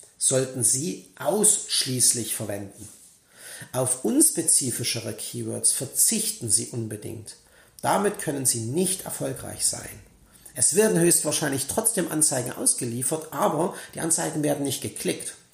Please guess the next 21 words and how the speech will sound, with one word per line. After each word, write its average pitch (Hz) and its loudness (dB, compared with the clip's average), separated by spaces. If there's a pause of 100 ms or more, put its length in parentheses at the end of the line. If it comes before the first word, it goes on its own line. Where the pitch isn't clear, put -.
(300)
Die - -12
Qualität 135 2
der 180 0
Anzeigen 131 0
ist 120 0
dann 123 -4
einfach 131 -6
nicht - -2
gut 156 -2
genug, 147 2
weil 202 2
es 185 4
nicht 185 0
zum 143 2
Keyword 170 0
passt. - 0 (640)
Ja, 135 0 (240)
und 113 2
dann 214 4
wird 123 6
wirklich 180 6